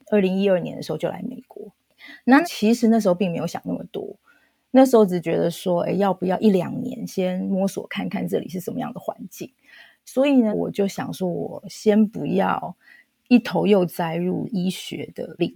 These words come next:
域，因为我知道很多，呃，学长姐啊，他们如果是从台湾过来美国的话，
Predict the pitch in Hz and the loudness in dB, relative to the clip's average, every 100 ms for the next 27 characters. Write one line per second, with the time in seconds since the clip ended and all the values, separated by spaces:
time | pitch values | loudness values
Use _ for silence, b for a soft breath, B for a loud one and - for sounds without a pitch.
0 | 226 185 - 226 240 180 156 190 196 165 | -6 -6 0 6 8 8 2 0 0 -2
1 | - 165 170 170 - b b b - 170 | -4 -4 -2 -4 -8 b b b -6 -4
2 | 175 - 170 170 165 165 170 - - - | -4 -2 -2 -2 -4 -6 -6 -10 -10 -14
3 | - 208 190 175 - - 190 190 180 165 | -6 -2 -2 -2 -8 -10 -4 -2 0 -4
4 | 180 175 - 170 170 170 175 175 170 - | -4 -6 -6 -6 -6 -6 -4 -2 -2 -4
5 | 180 165 - 170 - | -6 -12 -12 -12 -12